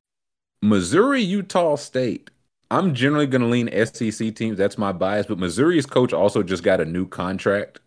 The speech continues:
in the middle of the S E C tournament with a one and a half million dollar raise. I think that boy gonna be feeling, I think he gonna have the squad feeling pretty good.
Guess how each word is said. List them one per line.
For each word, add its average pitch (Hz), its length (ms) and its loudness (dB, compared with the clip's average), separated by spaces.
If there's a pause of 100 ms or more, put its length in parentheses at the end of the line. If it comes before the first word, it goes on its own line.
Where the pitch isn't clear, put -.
in 92 120 2
the 90 80 0
middle 90 280 0
of 92 60 -2
the 87 160 2
S - 160 -2
E 87 60 -2
C 92 160 -4
tournament 92 420 -4 (240)
with 87 160 -4
a 85 60 2
one 82 240 -2
and 87 80 -2
a 85 80 -2
half 87 180 -2
million 85 340 -2
dollar 87 280 2
raise. 92 480 0 (640)
I 113 100 2
think 156 140 4
that 123 140 4
boy 113 120 6
gonna 104 160 2
be 101 80 4
feeling, 98 340 0
I 147 120 2
think 147 160 0
he 139 80 2
gonna 117 160 0
have 107 140 0
the 95 60 -8
squad 110 440 2
feeling 98 280 -2
pretty 98 260 -4
good. - 500 -10